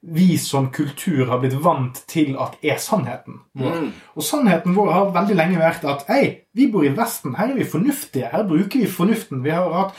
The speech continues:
Speaker 1: opplysningstid, og vi har hatt renessanse, vi har, vi har et prosjekt her, og det prosjektet innebærer at vi bomber litt folk i Midtøsten en gang iblant, sånn for å få de til å holde seg, oppføre seg, kanskje.»
Speaker 2: Bare fordi vi må.
Speaker 1: Ja,
Speaker 2: Bare fordi vi
Speaker 1: sant?
Speaker 2: må.
Speaker 1: Litt kolonisering.
Speaker 2: Vi vil egentlig ikke.
Speaker 1: Men, men summen av det er bra, det er det vi har blitt fortalt. Og så
Speaker 2: Ja.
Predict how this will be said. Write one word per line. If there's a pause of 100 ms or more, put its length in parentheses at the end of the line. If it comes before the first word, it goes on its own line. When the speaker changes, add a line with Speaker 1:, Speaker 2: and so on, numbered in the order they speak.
(220)
Speaker 1:
opplysningstid,
og
vi
har
hatt
renessanse,
vi
har, (240)
vi
har
et (160)
prosjekt
her,
og
det
prosjektet
innebærer
at
vi (100)
bomber
litt
folk
i
Midtøsten
en
gang
iblant,
sånn
for
å
få
de
til
å
holde
seg,
oppføre
seg,
kanskje.»
Speaker 2:
Bare
fordi
vi
må. (180)
Speaker 1:
Ja,
Speaker 2:
Bare
fordi
vi
Speaker 1:
sant?
Speaker 2:
må.
Speaker 1:
Litt
kolonisering.
Speaker 2:
Vi
vil
egentlig
ikke. (180)
Speaker 1:
Men,
men
summen
av
det
er
bra, (100)
det
er
det
vi
har
blitt
fortalt.
Og
så
Speaker 2:
Ja.